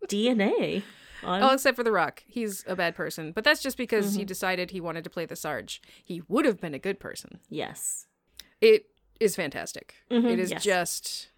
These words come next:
Speaker 2: <laughs> it's so stupid.
Speaker 1: Yeah, it's very good. <laughs> And this is what she bases everything on.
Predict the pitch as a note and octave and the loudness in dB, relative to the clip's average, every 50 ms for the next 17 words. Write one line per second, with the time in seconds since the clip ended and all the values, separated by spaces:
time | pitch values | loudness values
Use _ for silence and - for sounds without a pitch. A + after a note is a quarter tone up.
0 | _ _ _ _ _ _ _ _ _ _ _ - - - - - G3 D#3+ - - | _ _ _ _ _ _ _ _ _ _ _ -10 -6 -6 -4 -2 -4 -4 -6 -12
1 | - - F5 D#5 - A3+ - - - - - - - - C4+ - - _ D#4 - | -14 -14 -16 -8 -6 -8 -8 0 0 0 0 0 -2 -4 -4 -4 0 _ 0 0
2 | - _ - - - - - - B3 A#3 A#3+ - - A#3 A3 - B3+ G#3+ - - | 0 _ -10 -8 -8 -8 0 0 0 0 0 -2 -6 -6 -4 -4 -6 -8 -6 -8
3 | A3 A3+ G#3+ - _ _ - - _ _ _ - D#3 - - - - _ _ _ | -8 -6 -8 -8 _ _ -20 -20 _ _ _ -20 -20 -14 -14 -16 -16 _ _ _
4 | - - - - - D#4+ D#4 C4+ - - F3+ F3 F3 F3 E3+ D3 F3 F3+ - - | -8 -6 -4 -2 -2 -2 -4 -6 -4 -2 -2 0 0 0 -2 -2 -4 -8 -8 -6
5 | - F3+ E3+ E3+ F3 - F#3+ G3 G#3 A3 B3 - - - - - - - A3 - | -4 -2 -2 -2 -2 0 2 2 2 2 2 0 -4 -6 -10 -12 -10 -10 -10 -10
6 | - - - - - E4 D4 C#4+ D#4 F4 F#4+ G4 F4 D4+ C#4+ A#3+ A#3+ - C4 G#3+ | -10 -8 -6 0 4 6 6 8 8 6 6 6 6 6 6 6 6 2 2 4
7 | G#3 G3+ G3+ A3+ A3+ A3+ G3+ F#3+ - F#3+ F#3+ A3 A#3 A3+ - G#3 G3 - - E3+ | 6 6 6 6 6 4 2 4 2 2 4 4 4 4 4 0 2 2 0 0
8 | E3+ E3+ E3 E3 | 0 0 -2 -4